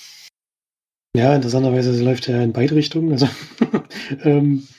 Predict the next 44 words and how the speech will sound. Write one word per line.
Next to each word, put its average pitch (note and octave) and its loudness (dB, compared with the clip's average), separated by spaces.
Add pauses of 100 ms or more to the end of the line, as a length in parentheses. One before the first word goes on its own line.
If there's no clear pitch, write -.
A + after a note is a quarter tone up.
(380)
Memento C#3 2
habe C3 0
ich - -8
mir C3 -2
nochmal C3 -2
angeschaut. A#2+ -4
War C3 -6
jetzt B2+ -6
nicht - -10
die D3 -2
erste C#3+ 0
Sichtung, C#3 0 (840)
aber A#2+ 2
war A#2+ 2
bei A#2+ 0
mir A#2 2
wirklich A#2 -6 (1040)
sehr, C3+ 4
sehr B2 2
lange A#2 2
her. A#2 0 (160)
Der B2 -6
ist A2+ -4
jetzt A#2 -2
zwanzig A#2 0
Jahre B2 2
alt B2 0
und B2 -2
ich A2 -4
denk, A#2+ -2 (1120)
ich B2 -6
hab - -6
den A#2+ 2
dann A#2 2
mal A#2+ 4
gesehen, A#2+ 2
als A#2 -4
der A#2 -2
das A2 -4
erste A#2+ -8
Mal A#2 -2
im A2 -4
Fernsehen B2 0
lief. B2 -2